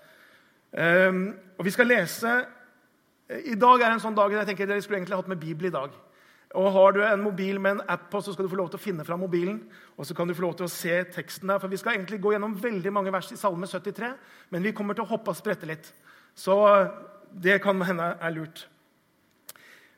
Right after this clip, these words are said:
Men vi starter i hvert fall med å lese, eh, to avsnitter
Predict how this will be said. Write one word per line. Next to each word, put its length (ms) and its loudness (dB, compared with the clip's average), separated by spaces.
Men 160 2
vi 80 0
starter 300 6
i 20 6
hvert 140 0
fall 100 0
med 140 2
å 20 0
lese, 480 -2
eh, 180 -6
to 220 -2
avsnitter 560 -2